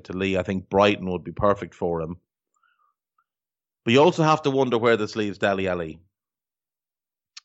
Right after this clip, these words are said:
Now, Dele is coming off two disappointing seasons. Given the player he emerged in Spurs from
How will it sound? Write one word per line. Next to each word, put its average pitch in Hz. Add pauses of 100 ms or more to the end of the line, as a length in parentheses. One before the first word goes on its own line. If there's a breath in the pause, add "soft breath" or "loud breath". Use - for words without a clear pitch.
(380)
Now, 110
Dele 151
is 143
coming 120
off 104
two 110 (1400)
disappointing 123
seasons. - (1400)
Given 175
the 151
player 135
he 117
emerged 113 (760)
in 110
Spurs 98 (640)
from 101